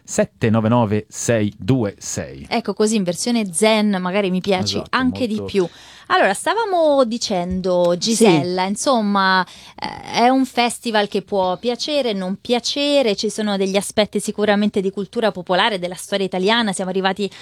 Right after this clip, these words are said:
Speaker 2: alla sessantanovesima
Speaker 3: Certo, certo.
Speaker 2: edizione, tu sei comunque tra le persone che sostiene ancora l'importanza di un'istituzione del genere.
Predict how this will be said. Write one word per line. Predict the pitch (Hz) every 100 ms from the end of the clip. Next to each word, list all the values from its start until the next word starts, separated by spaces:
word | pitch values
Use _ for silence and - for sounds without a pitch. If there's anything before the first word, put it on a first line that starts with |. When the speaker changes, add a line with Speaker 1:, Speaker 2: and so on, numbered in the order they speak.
| -
Speaker 2:
alla | 208 196
sessantanovesima | - 190 196 196 208 202 220 214 156 151
Speaker 3:
Certo, | - 131
certo. | - 226 220
Speaker 2:
edizione, | 135 269 277 202
tu | 277
sei | 262 202
comunque | 233 208 214 202
tra | 190 220 214 -
le | 208
persone | 208 220 - 233 226
che | 208
sostiene | 185 220 202 - 247 240
ancora | 208 202 - 240
l'importanza | 208 196 - 214 196 - 202 175 175 190
di | 180
un'istituzione | 185 185 - 190 202 285 262
del | 202 196
genere. | 170 175 170 165 165